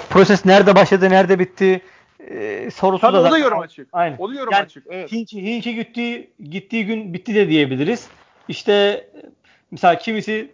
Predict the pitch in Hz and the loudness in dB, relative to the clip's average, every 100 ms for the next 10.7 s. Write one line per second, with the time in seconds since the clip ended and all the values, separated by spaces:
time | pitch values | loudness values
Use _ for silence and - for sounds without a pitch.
0 | - 180 196 196 180 208 196 190 190 196 | -4 -2 -2 -6 -4 -2 0 -2 -2 -8
1 | - 202 185 196 190 185 202 202 180 180 | -8 -8 -4 -6 -6 -8 -8 -8 -10 -10
2 | 202 190 196 180 139 - _ _ _ 151 | -8 -8 -4 -2 -2 -8 _ _ _ -14
3 | 147 160 139 147 131 131 190 - _ _ | -10 -6 0 0 0 -6 -10 -12 _ _
4 | _ - 160 151 147 175 - - 139 147 | _ -6 -2 -2 -2 -4 -10 -14 -12 -10
5 | 131 113 107 - 107 170 180 190 185 - | -10 -14 -14 -16 -14 -4 0 2 0 0
6 | 202 190 180 _ _ _ - 196 185 202 | 0 0 -4 _ _ _ -4 0 0 0
7 | 190 190 190 196 185 190 180 185 180 190 | -2 -2 -2 -2 -2 -2 0 0 -2 -4
8 | 185 180 180 175 175 185 175 151 110 - | -6 -8 -10 -8 -2 -2 -2 -4 -6 -12
9 | _ _ 156 156 131 127 175 - _ _ | _ _ -8 -6 -6 -6 -8 -12 _ _
10 | - 147 160 165 170 175 | -20 -14 -6 -4 -4 -6